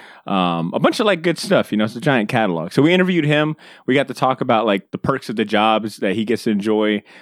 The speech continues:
um, comic journalism. And then he's also, um, he also dabbles in comic books too. I think he, he, he created his own comic publishing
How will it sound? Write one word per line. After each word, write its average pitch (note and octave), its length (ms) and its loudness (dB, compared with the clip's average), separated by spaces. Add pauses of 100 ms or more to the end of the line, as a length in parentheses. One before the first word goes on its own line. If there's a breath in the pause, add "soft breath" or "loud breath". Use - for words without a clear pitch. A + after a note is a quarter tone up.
(140 loud breath)
um, F2+ 260 -2
comic B2+ 400 -2
journalism. A#2+ 720 2 (240 loud breath)
And C3+ 120 0
then D3+ 80 2
he's C#3 220 0
also, E3 480 2
um, A2+ 300 2
he D#3 80 2
also G3+ 200 0
dabbles D#3 380 2
in C3+ 80 -6
comic D#3 300 0
books C#3+ 240 -4
too. A2+ 260 2
I G#2 60 -2
think B2+ 180 -4
he, B2+ 80 2
he, A#2+ 420 -2
he A#2+ 80 -6
created B2+ 340 0
his A2 120 0
own A2+ 160 -2
comic A#2+ 320 -4
publishing A#2 560 -4